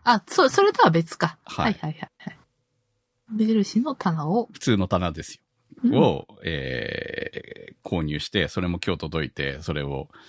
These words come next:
Speaker 2: 作って設置してっていう。で、壁自体にも、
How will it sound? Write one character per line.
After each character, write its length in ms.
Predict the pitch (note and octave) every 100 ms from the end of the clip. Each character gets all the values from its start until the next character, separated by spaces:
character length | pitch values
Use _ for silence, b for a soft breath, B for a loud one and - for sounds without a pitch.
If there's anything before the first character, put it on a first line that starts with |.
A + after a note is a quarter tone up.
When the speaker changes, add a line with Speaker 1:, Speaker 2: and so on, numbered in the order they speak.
| B B -
Speaker 2:
作 260 | - - F#2
っ 40 | - _
て 300 | C#2+ A#1+ -
設 260 | - D#2 C#2+ -
置 140 | -
し 200 | - -
て 400 | D2+ B1+ A1+ - _ _
っ 20 |
て 100 | -
い 220 | B1+ A1
う。 260 | - - A#2
で、 120 | A#2 C3
壁 280 | C3+ D#3
自 200 | E3+ A3
体 240 | G#3+ D#3+ C#3+
に 140 | C#3+
も、 480 | D#3 F#3 F3 B2+